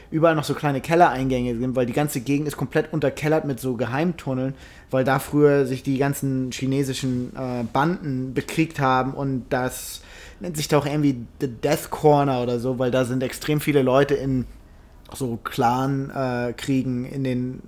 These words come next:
frühen zwanzig, Ende neunzehnten, frühes zwanzigsten Jahrhundert um, um,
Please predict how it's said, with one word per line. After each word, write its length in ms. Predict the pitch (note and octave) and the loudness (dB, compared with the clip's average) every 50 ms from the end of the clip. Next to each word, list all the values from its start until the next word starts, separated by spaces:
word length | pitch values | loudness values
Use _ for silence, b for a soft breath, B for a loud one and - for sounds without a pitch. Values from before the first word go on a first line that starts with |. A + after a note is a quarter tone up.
| - - - | -16 -16 -16
frühen 480 | - - - - D#3 F3+ F#3 F3+ D#3+ | -16 -12 -4 2 4 6 6 6 4
zwanzig, 440 | - - - D#3+ D#3 D#3+ D3+ D3+ D3+ D3+ C#3+ - - D3 C#3+ - | 0 0 0 2 2 2 2 -2 -4 -6 -6 -8 -8 -8 -8 -4
Ende 220 | - D#3 F3+ F3 D#3+ | -2 2 4 4 4
neunzehnten, 420 | D#3 D#3 D#3+ D#3 - D#3 D3+ C#3 - - - | 4 4 2 2 0 -2 -2 -4 -4 -8 -12
frühes 260 | - - D#3 D3 C#3 | -8 -4 -2 -2 -2
zwanzigsten 380 | - C#3+ C#3+ C3+ C3+ B2+ B2+ B2 | -2 -2 -2 -2 -4 -4 -4 -2
Jahrhundert 460 | B2+ B2 B2 C3+ C#3 C#3 C3 B2+ A#2+ B B B B B B B B | 0 0 2 2 2 2 2 0 -2 B B B B B B B B
um, 160 | B C#3 C3+ | B -6 -6
um, 320 | C3+ - C#3 C3+ C3 C3 | -4 -2 -2 -2 -2 -2